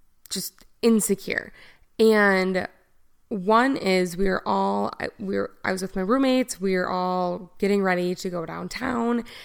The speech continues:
And I don't know if just my jeans didn't fit the same way, or honestly, looking back, I'm like,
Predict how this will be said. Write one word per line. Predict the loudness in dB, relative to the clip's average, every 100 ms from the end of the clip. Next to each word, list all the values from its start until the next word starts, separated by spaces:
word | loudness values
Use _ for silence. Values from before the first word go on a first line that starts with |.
| -10 -2
And | 2 6
I | 6
don't | 4
know | 0 0 -2
if | 0
just | 0 0 -2 0
my | 0 0
jeans | -4 -2 0 2 2
didn't | -2 -2
fit | -4 -4
the | -4
same | -2 0 0
way, | 2 2 0 -2 -12 -20 -16 2
or | 4 6 6 2 -4
honestly, | -4 -2 -2 0
looking | 0 0 0
back, | 2 0 0
I'm | -2
like, | -2